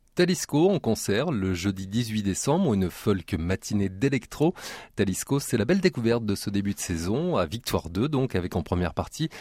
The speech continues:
Mouadib. Le Victoire deux, c'est à Saint-Jean-de-Védas. Le concert, c'est à vingt heures. Les renseignements par téléphone, zéro quatre soixante-sept quarante-sept quatre-vingt-onze zéro zéro. Le site internet victoire deux point com. Tarif dix-sept euros, quatorze euros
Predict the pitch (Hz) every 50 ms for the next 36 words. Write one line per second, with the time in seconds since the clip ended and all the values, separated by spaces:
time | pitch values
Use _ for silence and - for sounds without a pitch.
0 | - - - - - 98 147 190 170 131 123 123 143 151 135 110 107 104 101 98
1 | 98 104 104 107 - - 98 92 98 104 104 - - - 98 92 - - 90 80
2 | 78 78 78 73 98 98 107 135 185 214 - - - 107 90 87 - - 82 -
3 | - 92 82 - - - - - 82 73 76 78 120 127 127 - - 123 127 131
4 | 143 156 147 117 104 98 101 98 - - 104 107 107 - - 98 - - 117 107
5 | 98 - - 117 107 95 87 117 151 165 165 - - 120 104 - - 104 92 -
6 | - - 113 - - 110 107 95 - - 104 - - - 117 113 113 104 92 -
7 | - 113 98 - - 95 - - - 98 - - - 85 82 82 78 78 92 117
8 | 117 113 87 87 87 92 - - - - - - - - - - 73 - - -
9 | 92 87 - 90 82 90 101 101 - - 87 76 78 98 - - - 107 90 87
10 | 92 92 95 104 95 - - - 147 143 131 - - 147 160 180 175 - - 170
11 | 156 151 165 160 - - - 104 98 101 120 151 - - 175 143 - - 113 98
12 | 90 117 156 170 - - 208 196 - 175 139 113 98 98 95 92 123 175